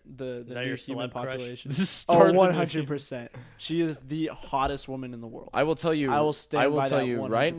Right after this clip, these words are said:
Speaker 1: percent.
Speaker 3: when we're talking celebrity crush, both of you can tell me exactly who it is right now. Most people listening to this could tell you who it is right now. Who is my celebrity crush?
Speaker 2: Cardi B.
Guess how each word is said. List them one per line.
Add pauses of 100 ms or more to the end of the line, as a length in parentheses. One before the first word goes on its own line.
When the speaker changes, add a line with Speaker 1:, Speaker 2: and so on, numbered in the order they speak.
Speaker 1:
percent.
Speaker 3:
when
we're
talking
celebrity
crush,
both
of
you
can
tell
me
exactly
who
it
is
right
now.
Most
people
listening
to
this
could
tell
you
who
it
is
right
now. (140)
Who
is
my
celebrity
crush?
Speaker 2:
Cardi
B.